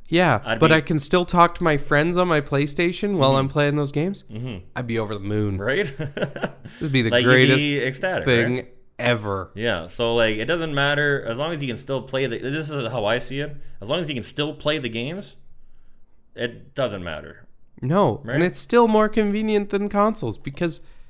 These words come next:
Speaker 1: yeah,
Speaker 2: Yeah.
Speaker 1: you can still talk to your friends
Speaker 2: Mm-hmm.
Speaker 1: on that
Speaker 2: Yeah.
Speaker 1: device.
Speaker 2: Yeah, exactly. It's the same device.
Speaker 1: Yeah.
Speaker 2: Just, you just open it a different way.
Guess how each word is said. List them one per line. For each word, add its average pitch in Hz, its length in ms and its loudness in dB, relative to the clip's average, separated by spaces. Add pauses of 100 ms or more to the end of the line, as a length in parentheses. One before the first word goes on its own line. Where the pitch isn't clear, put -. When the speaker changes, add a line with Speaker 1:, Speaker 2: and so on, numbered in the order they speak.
(200)
Speaker 1:
yeah, 190 260 -2
Speaker 2:
Yeah. 123 140 -6
Speaker 1:
you 175 160 -2
can 190 240 -2
still 175 400 0
talk 156 340 -4
to - 80 -10
your 139 120 -4
friends 135 400 -2
Speaker 2:
Mm-hmm. 123 160 -4
Speaker 1:
on 127 280 2
that 117 340 0
Speaker 2:
Yeah. 104 200 0
Speaker 1:
device. 98 420 -2
Speaker 2:
Yeah, 98 120 -8
exactly. 82 440 -8 (520)
It's - 120 -20
the 95 80 -14
same 107 460 -6 (180)
device. 95 600 -4 (380)
Speaker 1:
Yeah. 135 140 0
Speaker 2:
Just, 117 120 -4 (160)
you 101 100 -8
just 95 120 -8
open 101 220 -8
it 92 80 -6
a 87 60 -8
different 85 280 -10
way. 82 220 -10